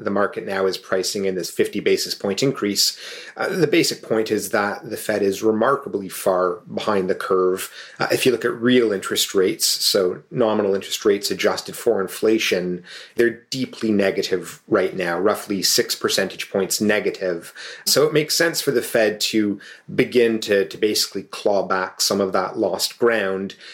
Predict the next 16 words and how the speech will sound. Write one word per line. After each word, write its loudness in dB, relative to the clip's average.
Uh, 0
and 2
given 2
how 0
deeply -8
negative 0
real 4
interest -4
rates 2
are, 0
even 0
a 2
fifty -4
basis 0
point -2
increase, 0